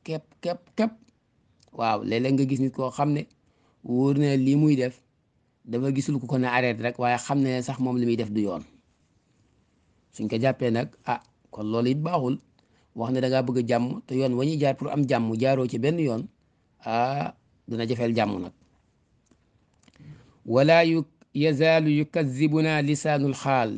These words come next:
nee na ñun daal duñu dañ mukk, suñu làmmiñ mooy suñu doxalin, suñu melokaan, di ñu fen loo. Lisaanul maqaal dafa am, waaye lisaanul xaal it dafa am. Lisaanul maqaal mooy loo wax. Lisaanul xaal nag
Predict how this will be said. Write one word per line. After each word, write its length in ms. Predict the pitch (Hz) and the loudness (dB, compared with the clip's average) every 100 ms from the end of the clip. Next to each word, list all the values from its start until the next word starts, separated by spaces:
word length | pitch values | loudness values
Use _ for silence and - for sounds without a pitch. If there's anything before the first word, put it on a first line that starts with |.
| 107 | 0
nee 120 | 139 | 2
na 60 | 156 | 4
ñun 240 | 165 170 | 4 2
daal 240 | 147 135 127 117 | 2 2 0 -2
duñu 220 | 135 160 | 0 0
dañ 160 | 156 160 | 0 0
mukk, 400 | 160 170 233 240 | 0 4 4 2
suñu 280 | - 165 151 | -6 -4 -2
làmmiñ 360 | 151 165 147 139 | 0 0 0 0
mooy 220 | 139 143 | 0 -2
suñu 260 | 139 185 170 | -2 -2 -2
doxalin, 680 | 151 156 143 160 160 135 120 - _ _ _ _ _ _ _ _ _ _ - | -2 -2 0 2 4 2 -2 -8 _ _ _ _ _ _ _ _ _ _ -14
suñu 220 | - 147 | -2 2
melokaan, 600 | 143 175 175 139 120 139 _ _ _ _ - | 2 2 0 0 -2 -4 _ _ _ _ -6
di 100 | 127 | -2
ñu 100 | 135 | -2
fen 220 | 143 131 120 | -2 -2 0
loo. 200 | 110 98 _ _ _ - | -2 -4 _ _ _ -16
Lisaanul 360 | 113 113 151 | -8 -4 -2
maqaal 300 | 196 170 160 | -2 -2 -2
dafa 180 | 151 135 | -2 -2
am, 160 | 131 131 | -2 0
waaye 160 | 127 | 0
lisaanul 300 | 131 131 127 | 0 -2 -4
xaal 220 | 123 131 | -4 -4
it 80 | 139 | -2
dafa 200 | 180 156 | -2 0
am. 120 | 123 - _ _ _ _ _ _ _ _ _ - | 0 -4 _ _ _ _ _ _ _ _ _ -12
Lisaanul 280 | 113 110 185 | -2 0 2
maqaal 300 | 196 - 156 | 0 0 0
mooy 200 | 143 135 | 0 0
loo 180 | 131 113 | 2 2
wax. 140 | 104 - _ _ _ _ _ _ _ _ _ - | 0 -6 _ _ _ _ _ _ _ _ _ -6
Lisaanul 420 | 117 135 139 139 | -2 2 2 2
xaal 280 | - 127 127 | 0 0 0
nag 160 | 117 | -2